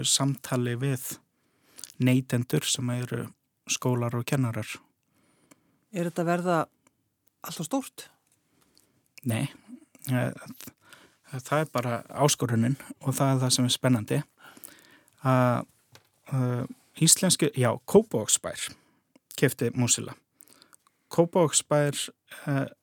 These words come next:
Speaker 1: kennir öllum börnum tónfræði í gegnum Mozilla í öðrum og þriðja bekk, alveg næstu árin. Og, og við ætlum svo að kynna þetta, eh, eh, Mozilla Wordplay sem enskukennslu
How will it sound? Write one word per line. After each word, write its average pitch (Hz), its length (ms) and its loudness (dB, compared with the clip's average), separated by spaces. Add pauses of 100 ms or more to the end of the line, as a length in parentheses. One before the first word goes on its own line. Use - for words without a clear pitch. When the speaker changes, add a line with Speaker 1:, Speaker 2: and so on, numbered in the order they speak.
Speaker 1:
kennir 160 400 2
öllum 160 380 0
börnum 139 420 0
tónfræði 139 680 -2 (400)
í 143 80 0
gegnum 131 300 4
Mozilla 117 400 0
í 120 80 -2
öðrum 127 320 2
og 117 80 0
þriðja 117 300 0
bekk, - 280 -14 (580)
alveg 120 160 2
næstu 131 300 4
árin. 120 360 -2 (1000)
Og, 131 400 4 (120)
og 135 360 -2
við 131 120 4
ætlum 127 200 -2
svo 123 140 0
að 117 80 -4
kynna 127 300 2
þetta, 117 340 -2
eh, 131 220 -8 (440)
eh, 120 300 -4
Mozilla 127 420 2
Wordplay 123 440 0
sem 120 300 0 (100)
enskukennslu 135 880 0